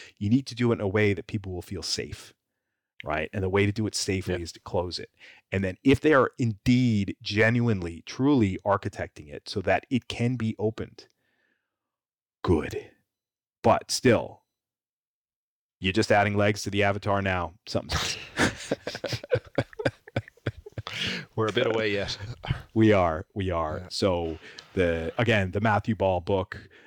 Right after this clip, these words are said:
Speaker 1: The Metaverse and How It Will Revolutionize Everything, points to twenty thirty-two as the year, right? Which is basically ten years from the book it was published. So,
Speaker 2: Mm,
Speaker 1: you
Speaker 2: yeah.
Speaker 1: know, someone's gonna write another book in, in two years from now that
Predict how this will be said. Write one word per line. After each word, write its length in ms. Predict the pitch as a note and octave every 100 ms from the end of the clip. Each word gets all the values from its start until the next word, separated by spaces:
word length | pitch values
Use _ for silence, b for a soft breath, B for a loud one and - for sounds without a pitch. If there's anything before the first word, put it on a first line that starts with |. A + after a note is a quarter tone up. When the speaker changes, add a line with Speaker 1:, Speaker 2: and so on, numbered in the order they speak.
| b
Speaker 1:
The 80 | F2+
Metaverse 400 | G2+ F#2 F2+ F2
and 100 | F2
How 140 | F2
It 60 | -
Will 100 | F#2
Revolutionize 920 | F#2 F2 F#2 G2 G2 G2+ F2 F2 E2+
Everything, 500 | A2 F#2+ F#2 F2 E2+ B B B -
points 240 | F#2+ F2
to 60 | -
twenty 260 | - F2+ F2
thirty-two 560 | F2+ E2+ D#2+ - F2
as 100 | E2+
the 80 | -
year, 440 | D#2+ F2 E2 D#2 - _ _ _ _ _ -
right? 220 | E2 -
Which 160 | G2+ A2
is 60 | - -
basically 320 | A#2+ A2+ G2+
ten 200 | - G2+
years 300 | F2+ F#2+ F2
from 120 | -
the 60 | E2
book 180 | F2 -
it 60 |
was 140 | - -
published. 400 | F2 E2 D2+ -
So, 260 | D2+ B1+ - _
Speaker 2:
Mm, 140 | G#3
Speaker 1:
you 60 | C#3+
Speaker 2:
yeah. 60 | E2+
Speaker 1:
know, 80 | D#2+
someone's 260 | B2 G#2
gonna 140 | A2 G2
write 160 | F#2+
another 200 | F#2 G2+
book 240 | G2 F#2 F#2+
in, 220 | F#2 G2
in 180 | G#2+ G2
two 160 | -
years 280 | A#2 C3+ B2+
from 120 | -
now 200 | F2+ D#2+
that 100 | D#2